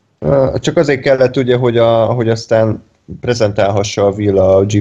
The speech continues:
P S képességeit, hogy ott a térképen akkor, ö, megtalálják a seriffet. Tehát ennek ilyen,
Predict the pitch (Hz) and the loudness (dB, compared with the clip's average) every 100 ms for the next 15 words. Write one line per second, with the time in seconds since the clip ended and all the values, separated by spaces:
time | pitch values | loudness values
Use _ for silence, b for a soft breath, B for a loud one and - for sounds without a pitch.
0 | 101 92 - - 95 95 - 95 95 92 | 0 -4 -2 -4 -4 -4 -4 -2 0 -2
1 | 90 98 98 101 - 95 110 B B _ | 0 0 0 -2 -2 -2 -2 B B _
2 | - 98 - 95 95 95 98 - 95 95 | -4 -4 -2 -2 0 -2 -2 -2 0 2
3 | 95 92 - - - 101 98 - 92 92 | 2 0 -2 -8 -4 -2 -2 -2 0 2
4 | 92 92 - 104 95 - - - 98 95 | 0 -2 -6 -6 -6 -6 -8 -6 -6 -2
5 | 101 101 110 107 | -4 -2 0 0